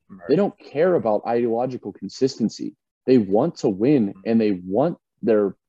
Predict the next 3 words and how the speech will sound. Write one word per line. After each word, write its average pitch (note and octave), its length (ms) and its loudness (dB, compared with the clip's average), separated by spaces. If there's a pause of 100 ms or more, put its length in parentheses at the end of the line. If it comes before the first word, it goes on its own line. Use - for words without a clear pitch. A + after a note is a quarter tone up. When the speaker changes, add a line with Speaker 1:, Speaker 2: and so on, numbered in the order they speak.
Speaker 2:
their G2+ 400 -2 (760)
grandchildren, B2 1040 -4
especially, G#2+ 840 -4